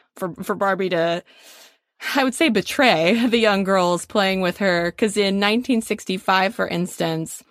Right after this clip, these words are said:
Slumber Party Barbie came with a scale, a weight scale, and a book,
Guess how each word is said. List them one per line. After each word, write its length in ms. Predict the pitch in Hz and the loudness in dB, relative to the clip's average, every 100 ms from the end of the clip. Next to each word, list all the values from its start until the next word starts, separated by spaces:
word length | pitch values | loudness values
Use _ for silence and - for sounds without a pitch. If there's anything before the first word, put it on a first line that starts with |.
| _ _ _ _ | _ _ _ _
Slumber 440 | - 233 247 349 | -4 0 2 2
Party 300 | 262 202 180 | 2 0 0
Barbie 680 | 175 151 147 151 117 190 220 _ _ _ | 0 0 -2 -4 -4 -4 -6 _ _ _
came 560 | - 220 196 196 202 208 - _ | -4 -2 0 -2 -2 -6 -12 _
with 240 | 185 208 | 0 0
a 60 | 370 | 0
scale, 600 | - - 185 - 240 - _ _ _ _ _ | -4 -4 -2 -2 -4 -6 _ _ _ _ _
a 80 | 208 | 0
weight 300 | 214 202 - | 0 -2 -6
scale, 420 | - 165 175 247 _ _ _ _ _ _ _ _ _ _ _ _ | -8 -6 -4 -6 _ _ _ _ _ _ _ _ _ _ _ _
and 140 | 233 | 0
a 60 | 302 | 0
book, 500 | 453 466 - - | 0 0 -2 -8